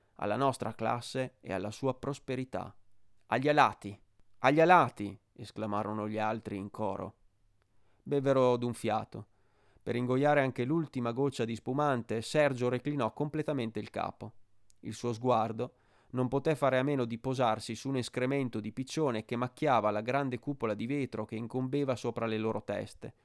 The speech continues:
necessaria a trattenere l'aria condizionata sulle piste da sci e a mantenervi la temperatura di un grado sotto lo zero. Altrimenti, la neve sparata coi cannoni,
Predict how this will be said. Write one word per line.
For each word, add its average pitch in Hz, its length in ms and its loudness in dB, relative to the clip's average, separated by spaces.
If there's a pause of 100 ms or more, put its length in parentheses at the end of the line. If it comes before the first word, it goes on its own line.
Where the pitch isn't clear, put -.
(320)
necessaria 120 760 2
a 110 60 -2
trattenere 120 600 0
l'aria 117 280 0
condizionata 113 720 -4
sulle 107 240 -4
piste 110 300 -6
da 107 80 -4
sci 123 340 -2 (280)
e 117 120 -4
a 117 40 2
mantenervi 127 640 2
la 101 100 -2
temperatura 110 720 -4 (100)
di 117 100 -8
un 127 100 -2
grado 110 280 0
sotto 101 260 -6
lo 101 120 -4
zero. 95 400 -8 (360)
Altrimenti, 113 800 -4 (300)
la 110 100 -2
neve 123 300 2
sparata 123 440 2
coi 120 160 -2
cannoni, 120 640 0